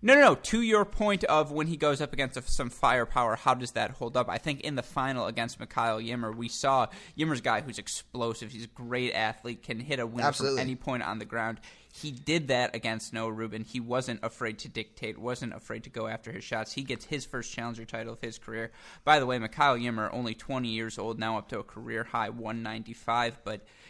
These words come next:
Speaker 1: getting back to Noah Rubin, you know, he's right now at one forty in the rankings, just off his career high of one twenty-six. He won his first round match at Australian Open qualies, and we don't have to talk about that performance. But for him,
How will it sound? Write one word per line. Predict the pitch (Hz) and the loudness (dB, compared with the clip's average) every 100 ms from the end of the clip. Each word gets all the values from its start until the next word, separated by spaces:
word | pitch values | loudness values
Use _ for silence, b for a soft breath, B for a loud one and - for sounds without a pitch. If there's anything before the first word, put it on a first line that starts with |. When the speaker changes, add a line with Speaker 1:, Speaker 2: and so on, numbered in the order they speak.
| - | -2
Speaker 1:
getting | 185 208 | 0 4
back | 175 170 | 4 4
to | - | 2
Noah | 135 123 110 | -2 0 -2
Rubin, | 110 107 110 107 b b b - | -4 -2 -4 -4 b b b -14
you | 98 | -8
know, | 104 | -8
he's | - 120 107 | -8 -8 -4
right | 127 143 | 0 2
now | 127 120 | 2 2
at | 107 | 2
one | 117 131 | 0 0
forty | 127 127 123 120 | -2 -2 0 0
in | 117 | -2
the | 110 | -4
rankings, | 107 110 107 113 - | -4 -6 -8 -10 -6
just | 120 117 | -6 0
off | 117 - | -2 -2
his | 120 - | -6 -8
career | - 117 117 | -6 -4 -2
high | 110 110 | 0 0
of | 107 113 | 0 -6
one | 107 110 | -6 -6
twenty-six. | - 110 113 113 - 110 107 - - b b b b - | -6 -6 -6 -6 -6 -6 -8 -10 -14 b b b b -10
He | 123 | -6
won | 120 139 165 | -2 0 0
his | 151 | -2
first | - 135 127 | 0 2 2
round | 127 120 | 0 0
match | 110 113 - | 2 0 0
at | |
Australian | 107 - - 113 113 | -2 -2 -2 -2 0
Open | 110 110 | -4 -6
qualies, | - 127 107 110 | -4 0 0 -2
and | 120 | -6
we | 117 | -4
don't | 131 | -4
have | 120 | -4
to | 117 | -8
talk | - 117 | -4 -4
about | 113 | -2
that | 113 110 | -2 -4
performance. | - 113 - 117 117 117 - | -6 -14 -6 -4 -4 -6 -4
But | 127 | -6
for | - 135 | -2 0
him, | 127 165 165 185 | 0 2 2 2